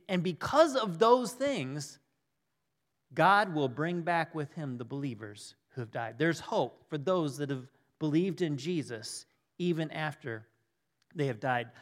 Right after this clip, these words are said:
Doctor Michael Whitmer puts it this way. He says, "You, you may shiver as you walk through the, through the shadow of death, but the shadow itself is cast by the bright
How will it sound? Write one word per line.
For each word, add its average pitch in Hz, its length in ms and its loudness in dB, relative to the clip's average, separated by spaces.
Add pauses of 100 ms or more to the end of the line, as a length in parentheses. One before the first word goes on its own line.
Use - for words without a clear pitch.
(200)
Doctor 139 300 0
Michael 143 360 -2
Whitmer 139 360 -2
puts - 200 -6
it 139 80 -20
this 147 220 -6
way. 131 80 -6
He 131 60 -6
says, 147 260 -4
"You, 190 240 -6 (100)
you 180 140 0
may 185 140 0
shiver 220 460 2
as 139 220 2
you 135 120 0
walk 151 420 4
through 131 120 -14
the, 131 340 -10 (160)
through 147 140 -2
the 135 60 -2
shadow 143 380 -2
of 120 140 -6
death, 139 240 -2 (1400)
but 147 120 -8
the 165 60 0
shadow 220 420 2
itself 139 640 0 (400)
is 170 200 0
cast 208 500 0
by 160 140 2
the 143 80 -4
bright 160 420 4